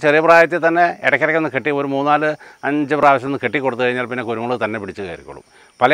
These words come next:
ആളുകളും എന്നോട് ചോദിച്ചിട്ടുണ്ട്, "കുരുമുളക്, ആ, പി വി സി പൈപ്പിൽ എങ്ങനെയാണ് കയറുന്നത്? അതിൽ ചാക്ക് ചുറ്റണ്ടേ, അല്ലെങ്കിൽ നെറ്റ് ചുറ്റണ്ടേ, കയറ് ചുറ്റണ്ടേ?" എന്നൊക്കെ ചോദിച്ചിട്ടുണ്ട്. ഞാൻ പറഞ്ഞു, "അതിൻ്റെ യാതൊരു ആവശ്യമില്ല." ഞാൻ ഒരെണ്ണത്തിൽ സാ-, പരീക്ഷിക്കാൻ വേണ്ടിയിട്ട്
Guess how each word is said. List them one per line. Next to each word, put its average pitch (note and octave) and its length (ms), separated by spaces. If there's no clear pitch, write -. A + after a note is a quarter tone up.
ആളുകളും E3+ 280
എന്നോട് D#3+ 260
ചോദിച്ചിട്ടുണ്ട്, C#3+ 420
"കുരുമുളക്, C3+ 440
ആ, - 20
പി C3+ 100
വി C3 100
സി C#3+ 100
പൈപ്പിൽ C#3 300
എങ്ങനെയാണ് B2 260
കയറുന്നത്? G#2+ 420
അതിൽ B2+ 280
ചാക്ക് A2+ 300
ചുറ്റണ്ടേ, A2 340
അല്ലെങ്കിൽ B2+ 340
നെറ്റ് A#2+ 240
ചുറ്റണ്ടേ, A#2 320
കയറ് B2+ 280
ചുറ്റണ്ടേ?" C3 300
എന്നൊക്കെ A2 260
ചോദിച്ചിട്ടുണ്ട്. F2+ 400
ഞാൻ G#2 160
പറഞ്ഞു, C3 220
"അതിൻ്റെ C3 200
യാതൊരു A#2+ 260
ആവശ്യമില്ല." G#2+ 320
ഞാൻ C3 120
ഒരെണ്ണത്തിൽ D#3+ 300
സാ-, C3+ 340
പരീക്ഷിക്കാൻ C#3 500
വേണ്ടിയിട്ട് D3 320